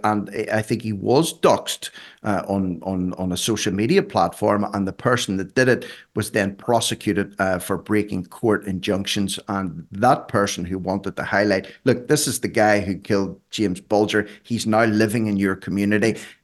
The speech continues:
Keep your children close. If you see this guy, you know, what's wrong with doing that?" But yet he was then prosecuted, and then Venables was given another identity at our expense and moved to somewhere else at our expense. And here we are today,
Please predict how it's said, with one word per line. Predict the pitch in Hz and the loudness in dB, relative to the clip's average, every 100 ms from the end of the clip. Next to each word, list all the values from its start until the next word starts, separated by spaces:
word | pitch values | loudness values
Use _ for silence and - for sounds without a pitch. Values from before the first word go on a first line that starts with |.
| _ _ - | _ _ 0
Keep | 165 151 | 2 2
your | 123 104 | 2 2
children | - 117 95 92 | 4 2 2 -4
close. | - 131 120 - | 0 2 2 0
If | - - | -6 -4
you | |
see | 110 - 202 | 0 2 2
this | 175 - | 2 2
guy, | 110 120 | 2 2
you | - | 0
know, | - 196 | -8 -10
what's | - - | -8 2
wrong | 135 110 | 4 6
with | 101 - | 2 0
doing | 101 92 87 | -2 -2 2
that?" | - 320 - - - | 2 2 -2 -18 2
But | 147 131 - 113 | 2 2 0 4
yet | 139 - - - | 4 4 -6 -2
he | 120 | 0
was | 131 127 - 90 | 2 0 0 0
then | 98 92 | 0 2
prosecuted, | - 85 - - 90 95 - | 0 0 -2 -4 -2 -2 -2
and | 101 | 0
then | 101 95 | 0 0
Venables | 101 95 87 87 - | 0 0 -2 -4 -6
was | 85 | -8
given | - 98 90 - 95 | -6 -4 -4 -4 -2
another | 95 107 135 120 | 2 4 6 6
identity | 90 87 90 85 92 92 90 - - _ | 4 2 0 0 -2 -2 -4 -16 -20 _
at | 127 131 | 4 6
our | 104 92 | 4 2
expense | 87 - - 98 98 - | 0 -2 2 0 0 -4
and | 107 104 117 | 0 4 8
moved | 147 139 | 8 6
to | 104 | 0
somewhere | - 98 92 87 | 0 0 2 0
else | 87 - _ | 0 -4 _
at | 139 139 | 4 6
our | 110 98 | 6 4
expense. | 95 - 104 98 98 - | 0 0 0 0 -2 -2
And | 101 | 0
here | 98 101 | 2 0
we | 95 | 2
are | 92 | 0
today, | 92 90 90 95 | 0 -2 0 0